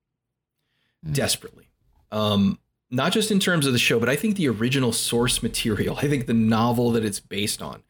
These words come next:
Speaker 2: desperately wanted to be Jack Reacher. Um,
Speaker 1: Mm.
Speaker 2: and, and I'll, I'll give you my first piece of evidence. Jack Reacher,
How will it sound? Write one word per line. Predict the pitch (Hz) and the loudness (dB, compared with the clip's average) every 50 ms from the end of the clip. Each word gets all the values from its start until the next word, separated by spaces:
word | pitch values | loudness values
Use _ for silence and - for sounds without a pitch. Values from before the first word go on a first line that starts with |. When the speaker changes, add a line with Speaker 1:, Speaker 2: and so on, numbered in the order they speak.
| _ _ _ _ _ _ _ _ _ - | _ _ _ _ _ _ _ _ _ -6
Speaker 2:
desperately | - 120 113 101 - - - - 107 - 107 104 | -2 -2 0 0 0 -2 -2 -2 -2 0 0 0
wanted | 101 104 98 92 90 87 92 | 0 0 -2 -2 -2 -4 -6
to | - - - | -8 -12 -12
be | - - - - - _ _ _ _ _ _ _ - | -12 -12 -14 -14 -16 _ _ _ _ _ _ _ -8
Jack | - - 92 - _ | -6 -6 -6 -6 _
Reacher. | - - - - - - - _ _ - - - - _ - | -16 -18 -16 -14 -14 -14 -16 _ _ -20 -20 -20 -20 _ -6
Um, | 113 110 104 104 98 | -2 0 0 0 -2
Speaker 1:
Mm. | - - - | -4 -6 -2
Speaker 2:
and, | 120 117 113 117 | 0 0 0 0
and | 113 117 117 | 0 0 0
I'll, | 117 120 - | 0 0 0
I'll | 113 120 | -2 -2
give | 139 151 151 | -2 0 0
you | 147 | 2
my | 131 120 | 0 0
first | 120 - - 151 143 - - | -2 -2 -4 -4 -4 -4 -2
piece | - 131 117 - | -2 -4 -2 0
of | 110 101 | 0 0
evidence. | 98 95 98 80 78 - - - _ _ _ _ _ _ _ _ _ | 0 -2 -4 -6 -12 -14 -18 -20 _ _ _ _ _ _ _ _ _
Jack | - - 110 101 98 - | -6 -4 -2 -2 -2 -2
Reacher, | 107 104 104 98 - 170 170 180 190 | 0 0 0 0 0 0 0 0 -2